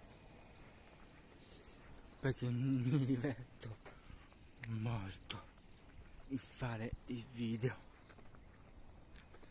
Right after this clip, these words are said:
Niente, gioco con il cellulare e poi, e poi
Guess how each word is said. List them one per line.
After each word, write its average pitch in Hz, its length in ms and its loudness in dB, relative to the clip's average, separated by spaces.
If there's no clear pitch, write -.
Niente, 151 560 8
gioco 143 360 6
con 135 200 6
il 127 120 4
cellulare 143 600 8
e 110 60 4
poi, - 420 -6
e 120 160 0
poi 113 420 4